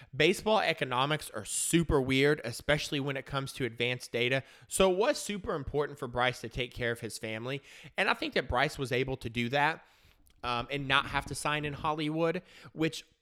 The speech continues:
also kinda tells me to believe that he might have been more comfortable rejecting like, the L A Dodgers offer, because Bryce Harper in his head, more likely than not,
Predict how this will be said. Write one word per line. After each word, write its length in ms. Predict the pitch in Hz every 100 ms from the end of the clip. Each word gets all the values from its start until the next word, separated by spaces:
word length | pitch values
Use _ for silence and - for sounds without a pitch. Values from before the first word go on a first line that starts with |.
| -
also 800 | 220 311 320 - 147 127 123 120 _ _ _ _ _ _ _ _ -
kinda 240 | 208 233
tells 300 | 220 214 214
me 100 | -
to 120 | 220 185
believe 360 | 175 180 175
that 100 | 170
he 140 | 143 165
might 300 | 139 143 156
have 100 | 147
been 140 | 135
more 180 | 127 127
comfortable 560 | - 123 - 131 127
rejecting 880 | 123 127 110 - 120 - - 151 156 - - - -
like, 160 | 127 -
the 180 | 127 120
L 180 | 127
A 120 | 127 120
Dodgers 500 | 120 120 123 113 - -
offer, 540 | 107 113 165 180 - -
because 280 | 311 311
Bryce 360 | - 220 180 -
Harper 420 | 151 143 131 120
in 80 | 110
his 220 | 131 117
head, 300 | - 95 104
more 240 | 143 180 165
likely 400 | 139 127 139 120
than 140 | 110
not, 280 | 104 110